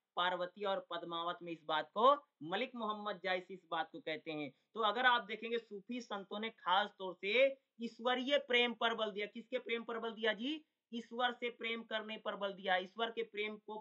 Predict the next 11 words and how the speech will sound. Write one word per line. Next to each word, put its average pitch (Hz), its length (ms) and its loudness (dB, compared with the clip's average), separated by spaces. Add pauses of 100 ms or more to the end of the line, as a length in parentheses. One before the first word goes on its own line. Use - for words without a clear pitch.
पाने 196 240 -4
की 190 140 -10
क्या 190 140 -2
कहते 185 280 -2
हैं? 226 420 2 (220)
वो 202 200 -8
बात 208 320 4
कहते 202 360 -4
हैं, 180 280 -6
ठीक 196 320 -6
है। 262 220 6